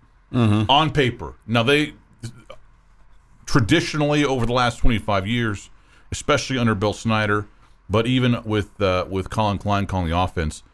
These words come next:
Speaker 2: they've, they've done way more with less. And, you know, they, they had, yeah, they've got good players. I'm just saying that you're not gonna have a bunch of Xavier Worthies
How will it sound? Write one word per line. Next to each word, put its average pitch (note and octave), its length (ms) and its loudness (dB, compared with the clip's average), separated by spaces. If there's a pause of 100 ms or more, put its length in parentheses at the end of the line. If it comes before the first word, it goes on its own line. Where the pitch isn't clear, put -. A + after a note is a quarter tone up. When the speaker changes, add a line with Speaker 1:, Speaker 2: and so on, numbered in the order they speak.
(380)
Speaker 2:
they've, A2+ 460 2 (260)
they've G2+ 380 -2
done F#2+ 480 -2
way C3 200 2
more G2 360 0
with E2+ 200 -8
less. G#2 500 -2 (420)
And, E2+ 520 -2 (260)
you - 120 -2
know, C2 240 -4
they, G#2 140 0
they A#2 220 0
had, G#2 380 0 (1160)
yeah, F2 240 -4
they've A2+ 240 -2
got A#2 240 2
good B2 240 0
players. E2 600 -2
I'm G#2+ 100 0
just G#2+ 140 -4
saying G2 180 0
that F2+ 120 -6 (1160)
you're A2+ 160 2
not B2 220 2
gonna A2+ 180 0
have G#2+ 340 0
a F#2+ 80 -4
bunch - 220 -4
of E2 120 -4
Xavier F2 380 -2
Worthies E2+ 720 -4